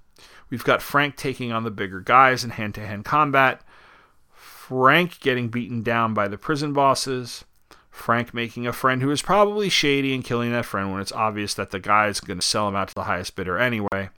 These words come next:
the rescue from ICE and Micro features a swamp boat chase, facing off against crocodiles and conflict with gorillas in one of those,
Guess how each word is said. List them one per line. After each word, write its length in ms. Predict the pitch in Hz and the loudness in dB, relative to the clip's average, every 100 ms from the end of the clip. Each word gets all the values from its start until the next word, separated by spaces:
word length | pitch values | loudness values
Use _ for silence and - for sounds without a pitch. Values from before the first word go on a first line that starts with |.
| _ - - - - | _ -20 -20 -20 -4
the 80 | 143 | 2
rescue 460 | 151 180 - - 190 | 8 8 6 2 2
from 240 | 165 131 | 2 2
ICE 320 | 160 160 165 165 | 2 2 4 2
and 180 | 143 | 0
Micro 400 | 127 143 139 143 | 0 0 2 0
features 460 | 127 - 131 135 113 | 2 -2 -6 -4 -4
a 60 | 113 | 0
swamp 500 | - 131 147 147 131 | 0 4 2 2 2
boat 280 | 139 - | 2 2
chase, 520 | - - 151 143 - - | -2 0 0 0 -2 -4
facing 460 | - 127 - 127 | -6 -4 -2 0
off 200 | 127 - | -2 -2
against 280 | 120 120 - | -6 -6 -2
crocodiles 720 | - 135 - 131 135 135 135 | 2 2 2 2 4 2 0
and 100 | 127 | -4
conflict 600 | 123 127 123 - 127 113 | -6 -2 -2 -4 -12 -12
with 160 | 139 - | -16 -10
gorillas 500 | 120 117 117 117 113 | -6 -2 -2 -4 -6
in 120 | 110 | -6
one 120 | 117 | -6
of 140 | 120 113 | -4 -2
those, 320 | 120 120 | 0 0